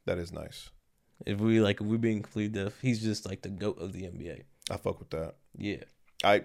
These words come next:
Speaker 1: you know what? To be honest with you, I've always, I'm,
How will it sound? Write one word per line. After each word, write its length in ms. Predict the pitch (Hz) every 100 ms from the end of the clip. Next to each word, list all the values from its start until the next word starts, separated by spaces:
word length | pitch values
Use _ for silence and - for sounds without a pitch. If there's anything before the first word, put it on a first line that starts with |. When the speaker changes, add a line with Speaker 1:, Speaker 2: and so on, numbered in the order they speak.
| -
Speaker 1:
you 100 | 104
know 100 | 110
what? 200 | 107 107
To 60 | -
be 160 | 95
honest 260 | 92 95 92
with 180 | 95 -
you, 100 | 92
I've 100 | 87
always, 480 | 92 95 90 - - _ -
I'm, 300 | 95 92